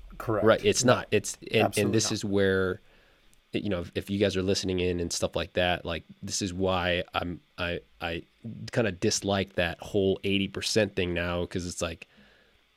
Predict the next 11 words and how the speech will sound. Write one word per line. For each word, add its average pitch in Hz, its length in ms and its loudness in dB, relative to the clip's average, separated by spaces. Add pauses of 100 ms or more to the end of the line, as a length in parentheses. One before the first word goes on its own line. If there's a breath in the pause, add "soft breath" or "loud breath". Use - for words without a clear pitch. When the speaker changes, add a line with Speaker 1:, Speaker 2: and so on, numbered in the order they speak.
(140)
Speaker 2:
i-, 92 80 -4 (120)
if 92 360 -2
based 123 260 6
off 120 160 4
of 107 60 -8
the 104 80 0
conditions 104 520 -2
that 95 100 0
I 87 60 0
shoot - 320 0
in, 90 300 -2